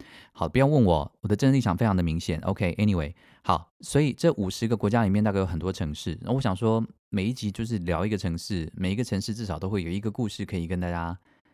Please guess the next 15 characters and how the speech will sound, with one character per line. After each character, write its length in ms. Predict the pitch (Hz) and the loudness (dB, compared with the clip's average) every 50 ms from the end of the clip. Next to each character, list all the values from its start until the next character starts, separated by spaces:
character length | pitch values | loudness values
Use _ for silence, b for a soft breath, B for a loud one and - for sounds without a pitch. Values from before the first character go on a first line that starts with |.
| b _ _ | b _ _
闲 340 | _ - - 92 80 85 98 | _ -8 -6 -4 -4 -2 -2
聊。 340 | 98 85 73 73 73 78 85 - _ b b b | -2 -2 -4 -4 -8 -10 -12 -16 _ b b b
那 100 | - 135 | -4 -2
从 160 | - 120 110 | 0 0 0
这 80 | 117 135 | 0 -2
个 80 | 123 | -6
故 160 | 117 - 131 | -6 -4 -4
事 160 | 120 - - 117 | -4 -4 -4 -4
本 220 | 101 92 82 78 | -2 -2 -2 -2
身 240 | - - 101 101 104 | -2 0 0 0 2
呢， 320 | 98 92 87 85 87 95 - _ _ _ b b b b b _ | 0 0 0 -2 -2 -4 -8 _ _ _ b b b b b _
在， 680 | _ - - 113 104 98 92 87 85 82 80 80 82 85 - _ _ _ _ _ _ _ _ _ _ | _ -4 -2 0 0 0 0 0 -2 -4 -4 -6 -8 -12 -16 _ _ _ _ _ _ _ _ _ _
呃， 420 | - 85 80 80 76 76 78 73 - _ | -6 -4 -4 -2 -2 -4 -4 -6 -8 _
有 180 | 98 90 95 | -6 -4 -4
点， 480 | 98 101 90 82 78 76 73 73 76 | -2 -2 -2 -2 -4 -4 -6 -8 -10